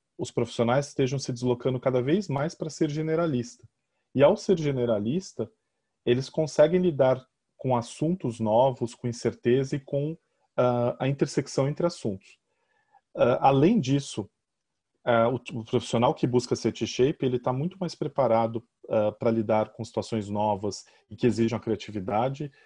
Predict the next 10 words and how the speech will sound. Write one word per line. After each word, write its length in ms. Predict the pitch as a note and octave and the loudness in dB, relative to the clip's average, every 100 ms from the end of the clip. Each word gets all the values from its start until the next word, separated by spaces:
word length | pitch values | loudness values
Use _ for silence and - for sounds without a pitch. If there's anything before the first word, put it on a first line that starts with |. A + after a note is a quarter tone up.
| _ | _
Esses 160 | B2 - | -2 -2
profissionais 640 | - B2 - A#2+ A#2+ A2+ | -6 -6 -2 0 0 -2
precisam 500 | - A#2+ - A2 A2 | -6 -8 -6 -6 -6
ter 140 | G2+ A2 | -6 -4
fome 340 | - A#2+ B2+ | 0 0 -2
por 140 | A#2+ | -6
conhecimento 720 | A2+ A2 A2 - G2+ G#2 G#2 G#2+ | -6 -6 -6 -6 -6 -6 -6 -6
e 0 | |
aprendizado 520 | - A2 G2+ G#2 G#2+ | -4 -6 -2 -2 -2
constante 680 | - G#2 - A2 A#2+ C#3+ | -8 -10 -4 -4 -2 -6